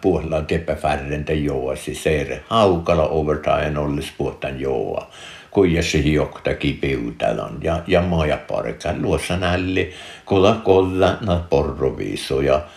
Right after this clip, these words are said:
na la laini resultaate. Tällä, tällä joa jos tenkemän, ja mä oon tihti tällä, tällä mu-, mu-, mu-, ei virka lahtella haukovertaimen, ja luossa mi kolla, puhtan joa sisään ja kollalla porro.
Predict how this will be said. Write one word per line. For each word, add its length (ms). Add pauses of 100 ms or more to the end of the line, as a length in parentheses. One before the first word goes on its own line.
(260)
na 180
la 200
laini 480
resultaate. 760 (520)
Tällä, 420 (120)
tällä 300
joa 400
jos 260
tenkemän, 680
ja 160
mä 120
oon 160
tihti 380
tällä, 320 (440)
tällä 300 (120)
mu-, 280
mu-, 100
mu-, 360
ei 180
virka 360
lahtella 560
haukovertaimen, 1080
ja 160 (760)
luossa 420
mi 160
kolla, 680 (340)
puhtan 480
joa 240
sisään 340
ja 80
kollalla 680
porro. 600